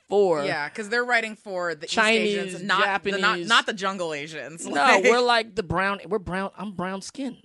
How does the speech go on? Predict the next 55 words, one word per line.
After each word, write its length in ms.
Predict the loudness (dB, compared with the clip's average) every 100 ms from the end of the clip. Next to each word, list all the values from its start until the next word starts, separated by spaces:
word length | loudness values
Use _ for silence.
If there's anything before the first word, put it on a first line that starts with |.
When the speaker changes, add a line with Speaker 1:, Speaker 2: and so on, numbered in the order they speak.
| -16
Speaker 1:
Like, 200 | -14 -6
you're 140 | -4
a 20 |
Speaker 2:
Mm-hmm. 60 | -4
Speaker 1:
brown 220 | -8 -10
skin 220 | -12 -14 -8
Asian, 220 | -8 -8
depending 240 | -10 -8
on 20 |
what 100 | -8
your 100 | -8
hair 220 | -8 -4 -4
looks 260 | -4 -6
like, 160 | -6 -6
depending 320 | -8 -12 -10
on 80 | -10
what 120 | -12
your 80 | -12
swag 400 | -12 -8 -8 -8
is. 220 | -10 -10 -16 _ _ _ _ _
I 80 | -14
mean, 360 | -12 -12 -16 -20 _ _ _ _
that's 240 | -2 -2 -2
so 140 | -6
funny 260 | -4 -8 -6
now 220 | -6 -6
where 100 | -8
I 60 |
do 200 | -10 -10
things, 320 | -10 -12 -16 -16
and 220 | -20 -20 _ _ _
because 280 | -10 -6 -6
I 40 |
have 120 | -6
somewhat 300 | -6 -10 -8
of 60 | -10
a 40 |
name, 300 | -10 -10 -10 -14
and 120 | -16
it's 100 | -14
an 80 | -14
Asian 320 | -12 -10 -12
part, 320 | -14 -14 -14 -16 _ -20
a 60 |
voiceover 460 | -10 -8 -8 -14 -16
part, 160 | -16
something, 360 | -8 -8 -6 -12 _ _ _ -10
they're 140 | -8
like, 220 | -8 -10 -14
"Oh, 60 | -18
we 80 |
can 140 | -16 -18
get 100 | -16
Dante 320 | -16 -18 -20
because 460 | -20 -20 -20 -20